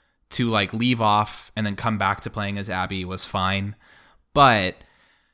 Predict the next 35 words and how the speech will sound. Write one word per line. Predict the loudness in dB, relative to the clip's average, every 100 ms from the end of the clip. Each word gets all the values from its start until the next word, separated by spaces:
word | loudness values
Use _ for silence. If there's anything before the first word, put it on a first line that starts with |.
| _ _ _ _ _ _ _ _ _ _ _ _ _ _ -8
when | -2 0 2 0
you, | -2 -2 0 0 0 -2
the | -2
game, | -2 0 0
like, | 0 -2 -4
keeps | -4 -4 -4
doing | -4 -2 0 0
that | -2 -2
thing | 0 0 0
to | -2
where | -2
it | 0 0 -2
wants | -4 0 0 0
to | -2 -4
show | -2 0
you | -2 -2 -4 -6
everything, | -6 -4 -4 -2 -2 -2 -2 -4 -8 _ _ _ _ _ _ _ _ -2
and | 0 2 0 -2 -4 -6 -14 -20 _ -6
having | -2 0 -2
to | -4 -6
play, | -6 -4 -2 -2 -2
I |
think, | -4 -6 -8 -8
as | -8 -4
Abby | -4 -2 -4
and | -4 -6
Lev | -6 -6 -8 -12 -10
as | -6
they | -4
search | -4 -4 -4 -6
for | -8 -6 -4
remnants | -4 -4 -4 -6
of | -8
the | -8
Fireflies, | -6 -4 -4 -6 -6 -4 -4 -6 -8 -10